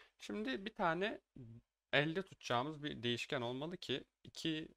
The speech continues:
e, eleman arasında değişiklik yaparken bir tanesini geçici bir süre bir yerde tutabilelim. Onun için temp olan geçici değişkenini kullanıyorum ben.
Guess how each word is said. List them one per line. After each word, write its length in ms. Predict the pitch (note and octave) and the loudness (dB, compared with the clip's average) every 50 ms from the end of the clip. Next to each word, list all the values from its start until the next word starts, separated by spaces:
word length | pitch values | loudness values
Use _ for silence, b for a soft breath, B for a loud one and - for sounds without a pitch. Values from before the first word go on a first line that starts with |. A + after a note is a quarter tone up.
| _ _ - | _ _ -6
e, 80 | G2 | -4
eleman 580 | G2 G2+ F#2+ F#2+ G2 - A2 G#2+ A2+ A#2 B2 B2 | -2 -2 0 -2 -2 -2 0 0 0 0 0 -2
arasında 360 | B2 A2 G#2 - - A2 G2 | -2 -2 -4 -4 -4 -4 -2
değişiklik 440 | G#2 G#2+ G#2+ - - - - A2+ - | -2 -2 -2 -4 -8 -12 -14 -2 -2
yaparken 580 | A#2+ - - C#3 B2+ A#2 - B2+ C#3 G3 A3+ - _ _ | -2 2 4 4 4 4 2 -2 -4 -4 -8 -16 _ _
bir 40 | - | -8
tanesini 580 | - - A#2 G2 G2 G2+ - - D3+ E3 F#3+ - - _ - | 0 2 2 2 2 -2 -4 -6 -6 -6 -6 -8 -12 _ -4
geçici 380 | G#2 G#2+ A#2+ A#2 - C3+ B2 A#2+ | 2 2 2 2 2 -2 -2 -4
bir 60 | G#2+ | -6
süre 260 | - - C#3+ E3+ E3+ | -6 -4 -2 -2 0
bir 60 | C3+ A#2 | 4 6
yerde 280 | G#2+ G2+ G2 F#2+ F#2+ | 6 6 6 4 -2
tutabilelim. 540 | - - _ - F2 D2+ E2+ A2 D3+ B3 B3 - | -6 -8 _ -6 -6 -4 -2 -4 -6 -6 -2 -2
Onun 120 | G3 E3 | -2 -2
için 260 | - - - A3+ A#3 B B B B B B B B B B _ _ | 0 -4 -8 -8 -8 B B B B B B B B B B _ _
temp 360 | - F3 D#3+ D#3 D3+ - - - - _ _ - | 8 8 8 8 6 -2 -10 -16 -18 _ _ 0
olan 320 | G#2 G2+ A#2+ C#3 - - _ _ A2 G#2 | 4 6 6 4 4 -2 _ _ -10 -2
geçici 480 | G#2 A2+ A2+ - B2 A2 A2 A2 F#2+ - | -2 0 0 0 -2 -2 -2 -4 -4 -6
değişkenini 500 | - F2+ F#2+ F2 - - - F2+ F2 F2 | -6 -2 -2 -2 -2 -2 -4 -4 -4 -4
kullanıyorum 500 | E2+ - E2 D#2 D2+ D#2 D#2+ D#2+ F2+ A2 | -6 -8 -8 -8 -8 -8 -8 -8 -6 -6
ben. 100 | E3 B3 | -6 -8